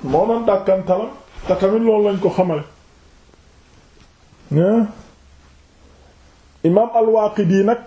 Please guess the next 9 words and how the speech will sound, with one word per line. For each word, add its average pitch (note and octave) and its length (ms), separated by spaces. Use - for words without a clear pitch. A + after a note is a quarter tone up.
rahmatullah F3 840
alayhi, F#3 360
nee E3+ 440
na, F3+ 320
Abu A3 340
Xaysama F#3+ 560
Abdallah E3 500
la D#3+ 100
tuddoon, D#3+ 340